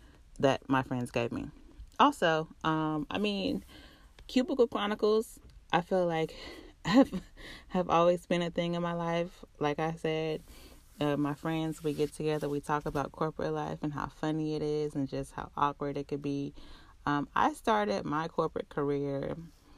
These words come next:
when I graduated college in two thousand ten. My first job was about two or three months after I graduated eight years ago. So I've been in corporate for about eight years.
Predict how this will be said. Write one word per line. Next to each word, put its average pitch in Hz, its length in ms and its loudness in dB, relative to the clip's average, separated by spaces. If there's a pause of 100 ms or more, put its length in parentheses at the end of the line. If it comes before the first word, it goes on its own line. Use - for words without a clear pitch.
(240)
when 147 220 2
I 143 100 2
graduated 156 920 0
college 139 640 2
in 139 120 0
two - 140 -6
thousand 151 420 -2
ten. 135 520 -2
My 139 160 0
first 139 400 -4
job 135 400 0 (580)
was 135 580 0 (520)
about 190 480 2
two 165 180 0
or 156 60 0
three 151 180 -2
months 143 300 -2
after - 260 -4
I 139 80 -2
graduated 127 760 -4 (220)
eight 131 140 2
years 123 340 -6
ago. 127 240 -4
So 135 220 -4
I've 175 320 0
been 143 540 2 (440)
in 170 180 0
corporate 147 520 0
for 202 260 2
about 170 320 0
eight 156 180 2
years. 147 640 -2